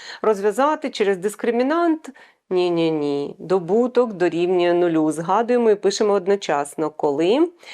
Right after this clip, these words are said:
Добуток двох, трьох множників дорівнює нулю, тоді, коли один з множників дорівнює нулю. Тобто,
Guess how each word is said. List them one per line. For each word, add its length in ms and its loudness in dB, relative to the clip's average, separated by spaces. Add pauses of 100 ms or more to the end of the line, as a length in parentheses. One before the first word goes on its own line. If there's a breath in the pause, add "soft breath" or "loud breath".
(300 loud breath)
Добуток 680 2
двох, 840 4
трьох 600 2
множників 720 2
дорівнює 480 2
нулю, 340 4
тоді, 260 2
коли 240 2
один 380 2
з 80 -10
множників 640 2
дорівнює 520 2
нулю. 360 2 (400 loud breath)
Тобто, 400 2